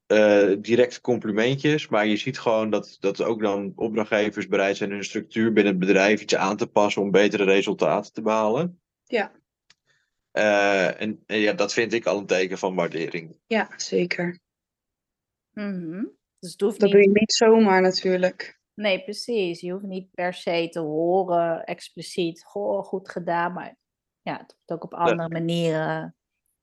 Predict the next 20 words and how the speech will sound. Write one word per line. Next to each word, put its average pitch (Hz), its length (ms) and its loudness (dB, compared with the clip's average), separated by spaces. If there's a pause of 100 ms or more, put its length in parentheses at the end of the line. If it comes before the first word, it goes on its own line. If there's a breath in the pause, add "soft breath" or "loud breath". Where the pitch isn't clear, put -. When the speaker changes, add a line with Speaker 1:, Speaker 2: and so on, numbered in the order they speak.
(140)
Speaker 1:
Het - 180 -2
is, 156 100 6
het 156 100 4
komt 156 200 4
ook 156 140 6
wel 156 120 8
eens 139 120 2
Speaker 3:
gewaardeerd. 135 280 4
Speaker 1:
voor 127 220 4
van, 123 140 -8
"Goh, 160 420 -2
Kel 123 280 2
en 120 80 -4
Am, 123 280 0
hoe, 135 260 -2
hoe 143 200 -4
zouden 143 260 0
jullie 156 140 0
dit 131 160 -4
aanpakken?" 90 800 -2